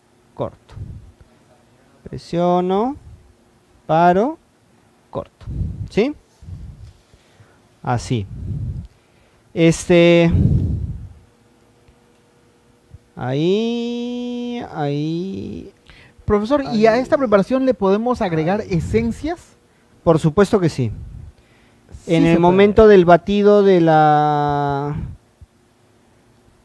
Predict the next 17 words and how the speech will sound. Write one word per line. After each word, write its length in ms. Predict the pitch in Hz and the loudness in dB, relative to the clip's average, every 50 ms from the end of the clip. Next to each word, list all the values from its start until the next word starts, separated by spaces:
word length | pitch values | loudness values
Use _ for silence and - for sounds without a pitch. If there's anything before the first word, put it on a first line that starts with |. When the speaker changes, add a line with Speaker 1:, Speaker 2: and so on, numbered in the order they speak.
| _ _ _ _ _ - | _ _ _ _ _ -10
Speaker 1:
de 240 | 165 143 151 160 156 | -6 -2 0 2 2
la 180 | 151 151 151 | 4 2 2
clara, 540 | - - 185 190 196 190 190 196 214 302 370 - - - - - _ _ _ _ - | 2 2 4 6 8 8 8 6 4 2 0 -4 -8 -14 -16 -20 _ _ _ _ -2
al 180 | 156 156 147 | 0 0 0
final, 560 | - - 160 165 165 175 175 180 226 302 349 - _ _ - - - _ _ _ _ _ _ | 0 0 0 2 2 4 4 4 2 0 -2 -8 _ _ -20 -20 -20 _ _ _ _ _ _
cuando 220 | - 151 147 147 151 | -10 -8 -4 -2 2
ya 160 | 160 170 170 | 2 2 2
casi 220 | 190 175 - 190 | 0 -2 -2 -4
está 180 | 170 - 185 180 | -4 -2 -2 0
listo, 500 | 180 185 180 - - - 240 311 381 - _ _ _ _ _ _ _ _ _ _ _ _ _ _ _ _ _ _ - | 2 0 -2 -2 -2 -2 -2 -2 -2 -4 _ _ _ _ _ _ _ _ _ _ _ _ _ _ _ _ _ _ -6
este, 540 | - 156 151 143 - - - 151 147 147 151 | -2 -2 -2 -2 -2 -2 0 2 2 4 4
le 100 | 151 147 | 2 0
pueden 320 | - 175 170 170 170 170 | 2 4 4 4 4 4
echar 460 | 165 - - 175 165 170 175 190 196 _ _ | 0 0 4 6 6 6 6 4 0 _ _
cualquier 400 | - 151 147 - - 170 160 160 | -4 -4 -4 0 2 4 4 6
esencia 560 | 160 151 - - 160 156 156 147 - 156 156 147 | 4 2 0 0 -2 -2 -2 -2 -2 -4 -4 -4
que 320 | - 151 147 160 226 | -4 -6 -6 -6 -6